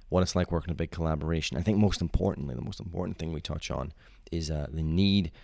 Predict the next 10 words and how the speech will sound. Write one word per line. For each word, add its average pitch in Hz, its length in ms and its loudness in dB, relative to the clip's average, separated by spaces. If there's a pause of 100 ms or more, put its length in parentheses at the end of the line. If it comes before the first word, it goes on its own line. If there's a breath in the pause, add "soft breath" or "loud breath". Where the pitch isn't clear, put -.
(160 loud breath)
for 85 220 -2
a 80 60 2
sense 82 320 0
of 76 140 -6
real, 87 380 0
genuine 98 420 4
support - 360 0
and - 100 -8
social - 380 -4
community 80 720 -2